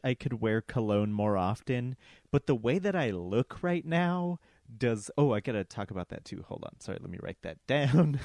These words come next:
<laughs> Uh, da, da, da, da. The way that I look right now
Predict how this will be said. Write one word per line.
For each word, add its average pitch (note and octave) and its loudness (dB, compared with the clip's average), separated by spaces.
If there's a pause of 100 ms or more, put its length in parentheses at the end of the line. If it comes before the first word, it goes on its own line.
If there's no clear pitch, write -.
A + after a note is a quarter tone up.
(240)
<laughs> F#4 -2 (1200)
Uh, G#2+ -8
da, - -18 (160)
da, F2+ -18
da, - -20 (200)
da. C3+ -16 (1080)
The B2 2
way C#3+ 0
that A#3 0
I G3+ 2
look A#2+ 0
right C3 0
now C3 -2